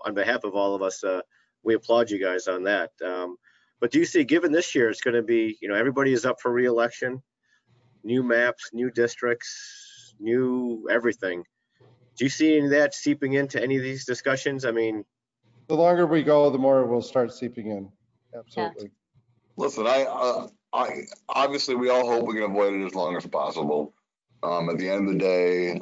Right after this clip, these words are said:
Speaker 3: um, good policy is good politics, in my opinion. Uh, i-, i-, if, uh, mo-, you know, Jim and I, uh, are done in the Senate, um, I'd like to leave the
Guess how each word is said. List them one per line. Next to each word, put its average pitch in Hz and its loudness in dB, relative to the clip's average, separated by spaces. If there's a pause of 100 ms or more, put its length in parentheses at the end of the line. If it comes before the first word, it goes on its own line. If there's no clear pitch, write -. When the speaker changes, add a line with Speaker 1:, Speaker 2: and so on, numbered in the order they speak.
Speaker 3:
um, 78 -2 (240)
good 113 0
policy 95 0
is 80 -6
good 92 -4
politics, 87 -2
in 82 -2
my 85 0
opinion. 90 -4 (640)
Uh, 80 0
i-, - 0
i-, 73 -6
if, 85 -2 (920)
uh, 73 0 (460)
mo-, 110 2
you 104 -2
know, 82 0 (100)
Jim 131 -2
and 117 0
I, 113 0 (260)
uh, 85 0 (760)
are - -2
done 123 2
in 120 0
the 107 -2
Senate, 113 -2 (360)
um, 87 -2
I'd 95 0
like 101 0
to 101 -6
leave 101 -2
the 87 0